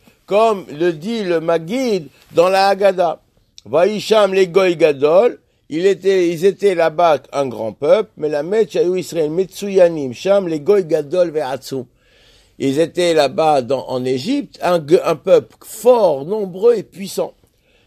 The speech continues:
Imken yesh lahem herev neged kol haomot. Donc ils ont une arme, une épée,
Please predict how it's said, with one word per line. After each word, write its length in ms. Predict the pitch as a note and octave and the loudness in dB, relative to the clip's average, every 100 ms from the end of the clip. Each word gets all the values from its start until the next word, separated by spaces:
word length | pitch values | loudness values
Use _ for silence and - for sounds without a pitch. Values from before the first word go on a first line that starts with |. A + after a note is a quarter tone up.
| - | -18
Imken 420 | G2 G2+ F3 E3 | -14 0 4 4
yesh 200 | E3 C#3 | 4 -2
lahem 260 | C#3+ C#3+ C#3 | -2 -2 -2
herev 680 | A#2+ D3+ F3 F#3+ F3 D#3+ C#3+ | -4 -2 2 6 6 4 0
neged 440 | D3+ D3+ D#3 C#3+ | -4 0 -2 -2
kol 180 | D3+ C#3 | -2 -2
haomot. 420 | C3+ C3+ C3+ B2+ | -2 -4 -2 -4
Donc 240 | A#2 B2+ B2+ | -4 -8 -12
ils 200 | A#2+ D3+ | -8 -6
ont 100 | C#3+ | -6
une 220 | C3+ D3+ | -6 -4
arme, 380 | F3 D#3+ B2+ C3 | -2 -2 -4 -6
une 140 | D3 | -4
épée, 520 | E3 - A3+ A3 E3 | -4 -4 2 4 2